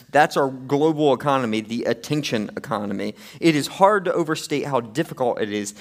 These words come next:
to be freed from all distractions in our world today, because our world is against you in every way, shape, or form. We collectively are losing our ability to focus. We are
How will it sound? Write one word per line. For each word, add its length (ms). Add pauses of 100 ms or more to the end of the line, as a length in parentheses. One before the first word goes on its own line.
(160)
to 80
be 120
freed 400
from 200
all 100
distractions 680
in 100
our 100
world 220
today, 220
because 260
our 80
world 400 (400)
is 400
against 500
you 200
in 240
every 320
way, 260
shape, 320
or 80
form. 480
We 200
collectively 840 (240)
are 100
losing 560
our 160
ability 460
to 80
focus. 480
We 140
are 180